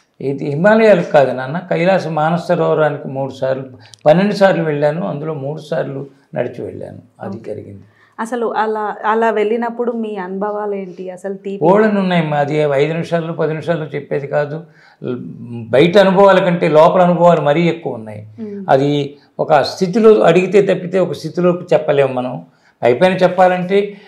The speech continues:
Speaker 1: నాకు జీవితం అర్థమైంది, ఏది నిజమైన ఆనందం అర్థమైంది, ఆత్మానందం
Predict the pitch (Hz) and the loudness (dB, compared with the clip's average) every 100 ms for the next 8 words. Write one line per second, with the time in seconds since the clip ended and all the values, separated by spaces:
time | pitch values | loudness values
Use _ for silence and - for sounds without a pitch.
0 | _ 139 151 151 156 120 175 190 202 185 | _ 0 0 0 -6 -4 -2 0 2 2
1 | 151 139 143 143 139 160 170 _ _ _ | 0 -2 -2 -4 -6 -8 -10 _ _ _
2 | - 165 185 175 160 165 170 165 156 - | 2 4 6 4 4 4 2 2 0 -4
3 | - _ 135 143 160 156 160 156 143 139 | -18 _ 2 4 4 4 4 6 4 2
4 | 143 143 143 143 - - 139 135 143 135 | -2 -2 -4 -6 -8 -2 -2 -2 -2 -2
5 | 131 127 135 | -2 -4 -6